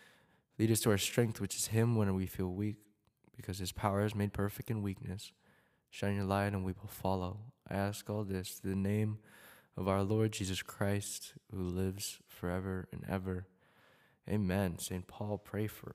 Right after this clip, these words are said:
us. In the name of the Father, Son, Holy Spirit. Amen. So that's basically what we're gonna be looking at for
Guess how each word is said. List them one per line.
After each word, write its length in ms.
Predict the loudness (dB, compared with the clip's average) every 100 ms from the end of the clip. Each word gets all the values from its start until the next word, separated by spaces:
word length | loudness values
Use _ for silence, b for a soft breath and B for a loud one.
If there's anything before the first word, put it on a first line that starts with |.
| -2
us. 500 | -2 0 -4 -8 -10 _ _ -18
In 60 |
the 120 | -8 -6
name 120 | -6
of 80 | -8
the 40 |
Father, 300 | -8 -6 -4
Son, 300 | -2 -2 -2
Holy 180 | -2 -4
Spirit. 460 | -4 -6 -6 -6 -10 B B B B B B -4
Amen. 340 | 0 0 -2
So 400 | 0 2 2 -4 -14 b b b _ -20 -4
that's 140 | 2 6
basically 340 | 6 6 6
what 180 | 6 4
we're 100 | 4
gonna 140 | 4
be 120 | 6
looking 320 | 4 4 2 2
at 240 | 2 -4
for 560 | -2 0 2 2 0